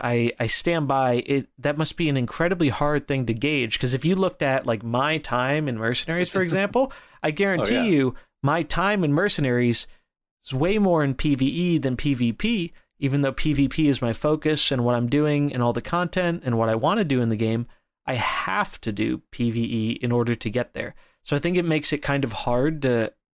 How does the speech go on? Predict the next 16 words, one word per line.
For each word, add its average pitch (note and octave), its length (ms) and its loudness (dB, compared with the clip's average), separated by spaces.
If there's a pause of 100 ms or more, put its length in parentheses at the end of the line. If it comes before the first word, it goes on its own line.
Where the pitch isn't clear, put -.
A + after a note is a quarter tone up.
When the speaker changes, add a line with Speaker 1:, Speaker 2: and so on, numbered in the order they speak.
(100)
Speaker 1:
analyze, C#3 600 0
like, A#2 340 0 (520)
how C3+ 140 -2
many C3+ 200 2
of C3 80 2
those B2+ 160 0
people B2 240 0
are, A#2+ 260 0 (100)
are B2+ 240 2
just E3+ 240 -2
there F#3 140 2
for F3 160 -4
the E3+ 60 0
P F#3+ 180 -2
V F#3 140 -4
P G#3+ 340 -4